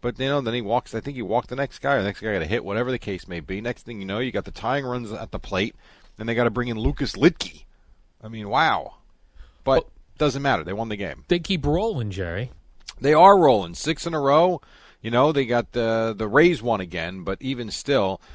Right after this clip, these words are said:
Speaker 1: they sweep the Red Sox. They're totally ahead of them now. You've got the Blue Jays on their, uh, heels as well. But this is a really good team. And this is what we were talking about yesterday.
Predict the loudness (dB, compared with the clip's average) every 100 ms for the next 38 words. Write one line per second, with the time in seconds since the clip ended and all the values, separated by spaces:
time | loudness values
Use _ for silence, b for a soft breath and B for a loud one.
0 | b b -6 -4 -6 -10 _ _ -18 -16
1 | -2 -2 0 -2 2 0 0 -2 0 0
2 | -2 -8 -8 -8 -4 0 2 2 2 0
3 | -2 -2 -6 -6 -6 -6 -6 -4 -6 -6
4 | -6 -6 -2 -2 -2 -4 -4 -4 -2 -4
5 | -2 -2 -4 -6 -4 -4 -4 -10 -2 0
6 | 0 -2 b b b b -4 -2 -2 0
7 | 0 2 2 2 0 0 4 2 2 4
8 | 6 6 4 2 2 2 2 2 2 -2
9 | -8 -10